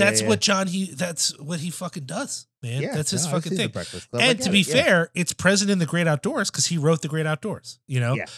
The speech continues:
Speaker 1: That was
Speaker 2: Yeah,
Speaker 1: actually
Speaker 2: yeah,
Speaker 1: the
Speaker 2: yeah.
Speaker 1: last movie he did with, uh, what's his, with the director. They did a bunch of movies together,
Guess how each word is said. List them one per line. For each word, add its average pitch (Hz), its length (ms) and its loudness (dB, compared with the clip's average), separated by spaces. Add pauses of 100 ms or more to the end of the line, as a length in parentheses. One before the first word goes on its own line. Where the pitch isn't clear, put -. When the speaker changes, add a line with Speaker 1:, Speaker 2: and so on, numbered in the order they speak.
(120)
Speaker 1:
That 147 100 8
was 160 100 8
Speaker 2:
Yeah, 185 60 8
Speaker 1:
actually 175 200 4
Speaker 2:
yeah, 143 100 2
Speaker 1:
the - 20 0
Speaker 2:
yeah. 131 60 -2
Speaker 1:
last 143 240 2
movie 151 180 -2
he 131 160 -6
did 120 280 -2
with, 120 500 -4
uh, 110 240 -10
what's 110 200 -8
his, 107 140 -10 (140)
with 117 200 -12
the 117 100 -10
director. - 520 -14 (320)
They 117 140 -4
did 113 160 -4
a 113 40 -4
bunch 117 260 -6
of 110 60 -12
movies 104 220 -8
together, 87 440 -18